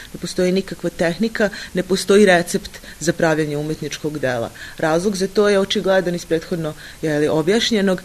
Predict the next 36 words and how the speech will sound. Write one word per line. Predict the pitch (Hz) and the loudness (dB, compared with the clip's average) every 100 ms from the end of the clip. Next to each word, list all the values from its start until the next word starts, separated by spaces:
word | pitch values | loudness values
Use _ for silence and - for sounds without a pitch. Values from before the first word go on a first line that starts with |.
| - - | -10 -10
Svako | - 180 185 185 196 | -6 -2 -2 0 0
mora, | 180 196 185 175 | 2 2 4 2
tako | 170 170 185 | 0 -6 -2
reći, | 151 170 190 | -2 -2 -2
sebe | 220 196 180 | 0 2 2
da | 170 | 0
rizikuje, | 175 160 180 - 151 147 - - | -2 -2 -6 -2 -2 -2 -6 -10
odnosno | 165 160 180 | -8 -6 -4
svako | 180 180 208 | -2 -2 0
mora | 185 190 180 | 2 2 2
u | 165 | 0
najintimniju | 185 190 185 180 175 180 | 0 0 0 0 0 0
opasnost | 160 - 143 156 160 - - - - | -2 -2 -4 -4 -6 -8 -14 -16 -4
da | 151 | 0
uđe | 170 214 185 185 | 2 2 2 0
ukoliko | 160 185 - 165 165 - 160 | 0 -2 0 0 0 0 -2
želi | 160 165 151 143 | 0 0 2 0
da | 139 | -2
bude | 139 156 147 139 | -2 0 0 -2
umetnik. | - 147 139 139 123 - | -6 -4 -4 -6 -8 -2
To | 185 | 2
je | 165 | 2
ono | 160 160 170 165 - | 2 0 0 -2 -10
što | - - | -6 -2
će | 160 170 | 0 2
on | 165 160 | 2 0
zameriti | 151 151 156 151 156 151 | -2 -2 0 -2 -2 -4
i | |
Kočiću, | 147 160 139 135 - 117 | -2 -2 -2 -6 -10 -8
je | 113 131 | -6 -4
li. | 123 - | -6 -8
Kočić | - 180 170 165 156 | 2 2 2 -4 -4
nije | 151 160 151 139 - - | -2 0 0 0 -6 -10
u | 143 | -8
tom | 139 160 151 | 0 2 2
smislu | - 151 143 151 | -4 -6 -4 -2